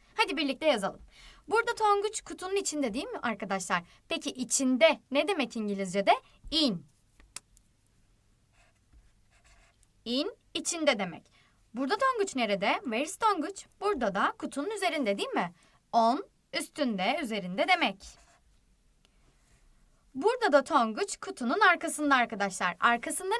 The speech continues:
ne demek? Behind. Burada ise kutunun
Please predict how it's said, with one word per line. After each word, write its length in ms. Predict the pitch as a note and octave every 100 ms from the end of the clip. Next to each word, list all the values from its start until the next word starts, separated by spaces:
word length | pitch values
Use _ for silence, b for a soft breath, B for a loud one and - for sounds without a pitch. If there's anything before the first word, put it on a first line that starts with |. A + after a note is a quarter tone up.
| A4+
ne 60 |
demek? 400 | B3 G#3+ G4 - _ -
Behind. 580 | F3+ A#3 B3+ F#3+ D#3+ - - _ _ _ _ _ _ _ _ _ _ - _ _ - - _ _ _ - - - - _ _ _ - - - b b b b b
Burada 240 | F4 G4+ G#4
ise 380 | G4+ G4+ G4 D4
kutunun 720 | G#4+ G#4 D#4 C4 D4 F#4 G#4+